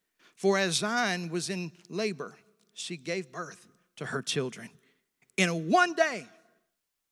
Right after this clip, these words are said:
one day, the nation of Israel was reformed. One day.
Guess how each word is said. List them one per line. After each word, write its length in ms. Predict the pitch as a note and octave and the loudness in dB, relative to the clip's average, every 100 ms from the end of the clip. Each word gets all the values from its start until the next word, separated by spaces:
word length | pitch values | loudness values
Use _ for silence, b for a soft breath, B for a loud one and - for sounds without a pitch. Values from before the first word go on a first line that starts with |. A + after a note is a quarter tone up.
| _ _ _ - | _ _ _ -4
one 260 | D#4+ F4 | -2 0
day, 300 | C#4+ G#3+ B2+ - _ _ _ _ _ _ _ _ _ _ | 0 -2 -6 -18 _ _ _ _ _ _ _ _ _ _
the 100 | F#3+ | -8
nation 380 | E3+ G3+ F#3+ F#3+ | 0 0 0 -4
of 120 | F3 | -4
Israel 400 | F#3 F#3+ C#3+ C3+ - b b b b | 0 0 0 -10 -14 b b b b
was 180 | D3 C3+ | -8 -4
reformed. 640 | D#3 E3+ - D3 A2+ B2 - - _ _ _ _ _ _ _ _ _ _ _ _ _ _ _ _ _ | -2 -2 0 -2 -4 -14 -18 -20 _ _ _ _ _ _ _ _ _ _ _ _ _ _ _ _ _
One 240 | - C#4 A#3+ | -6 -4 0
day. 320 | A#3+ E3+ | 0 -2